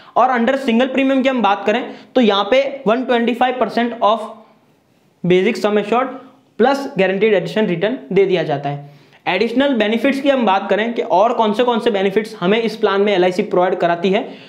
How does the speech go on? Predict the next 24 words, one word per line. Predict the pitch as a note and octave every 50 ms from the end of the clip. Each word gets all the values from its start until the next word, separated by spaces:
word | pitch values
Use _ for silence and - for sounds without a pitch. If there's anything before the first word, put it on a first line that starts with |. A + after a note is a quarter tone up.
| - - -
तो | C#4 B3
दोस्तों | B3+ B3 A#3+ B3+ - C4 C4+ C#4+ C4+ A3
यहाँ | F#3+ F3+ F#3 G#3
पे | - C4 B3+
आप | - F#3 G#3
rider | F#3+ E3+ E3+ F#3+ G#3+ A3+
benefits | G#3+ G#3 G3 F#3 F3+ - F3+ F3 - F3+
ले | F3 E3 D#3+
सकते | D#3+ E3 E3 - - D3+
हैं। | D3 C#3+ D3 - - - - - _ -
Rider | E3 E3 F3 G3 A#3 A3+
Benefits | A3+ A3+ A3 A3+ A#3+ A#3+ A3+ - -
के | C4 B3 A#3+ A#3 A#3 A#3 - - -
ऊपर | G3+ F#3+ A3+ A3+ A3
मैंने | A3 G#3+ A3+ A3+ A3+ -
एक | A3 G#3+ G#3+
video | G3 F3+ F#3 F3+ G#3+
बनाए | G3+ F3+ E3+ F3 G3
हुए | A3 A3+ G#3
बहुत | F3+ E3 E3+ E3+ E3+
सारे, | - F3 F3+ A3 F#3 - -
पांच | - A3+ A#3+ A#3+ A#3
video | A#3 A3 A#3 A3
मेरे | G3+ F#3 F#3 F#3 G3 -